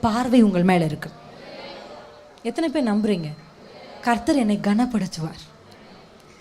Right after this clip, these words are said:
அன்றைக்கு அன்னாள் ஒரு முடிவெடுத்தா, "நான்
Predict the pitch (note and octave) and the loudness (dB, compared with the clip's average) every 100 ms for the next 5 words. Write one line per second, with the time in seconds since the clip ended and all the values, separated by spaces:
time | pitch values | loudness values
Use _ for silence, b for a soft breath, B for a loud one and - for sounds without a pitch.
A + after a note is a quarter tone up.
0 | B B B A#3 B3+ B3+ B3 G#3 D3+ - | B B B 2 4 2 2 -4 -4 -12
1 | - - - G3 C4 F#4+ G#4 D4 A3 A3+ | -20 -20 -8 -2 0 2 4 4 2 2
2 | B3+ B3 G3+ G3+ D#3+ E3 F3+ | 2 2 0 -4 -6 -4 -4